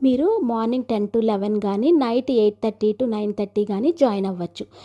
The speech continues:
అలాగే already ట్వంటీ వన్ డేస్ ప్రోగ్రామ్ అయిపోయింది,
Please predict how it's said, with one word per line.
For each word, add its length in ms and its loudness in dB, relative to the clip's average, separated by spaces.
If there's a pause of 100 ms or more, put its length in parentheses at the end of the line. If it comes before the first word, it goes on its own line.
(300)
అలాగే 340 4 (200)
already 340 -2
ట్వంటీ 340 0
వన్ 160 -2
డేస్ 280 0
ప్రోగ్రామ్ 440 -2
అయిపోయింది, 480 -2